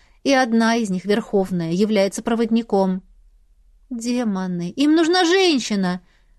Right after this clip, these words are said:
Держатель силы и проводник — это одна и та же женщина.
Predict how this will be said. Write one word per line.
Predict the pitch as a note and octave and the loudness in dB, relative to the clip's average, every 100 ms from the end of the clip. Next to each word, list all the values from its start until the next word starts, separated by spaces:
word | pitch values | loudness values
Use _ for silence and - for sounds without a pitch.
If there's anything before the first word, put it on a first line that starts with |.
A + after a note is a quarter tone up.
| _ _ _ | _ _ _
Держатель | B3+ D4 D#4+ C#4+ D#4+ D4+ C#4 | 0 2 2 2 0 2 0
силы | C4 - D#4 D#4 C4+ | 0 0 2 4 2
и | C4 C#4+ | 2 0
проводник — | D4 C#4 D4+ C4+ D4+ A#3 | 2 2 2 2 2 2
это | A#3 A#3 B3+ | 0 0 0
одна | B3+ A3+ C4+ D#4+ | 2 2 2 2
и | E4 F4+ | 2 0
та | - C4+ B3 | 0 0 2
же | D4+ | 2
женщина. | C#4+ F4 F4 B3 - G#3 F3+ E3+ E3+ | 2 2 2 2 0 -2 0 -2 -4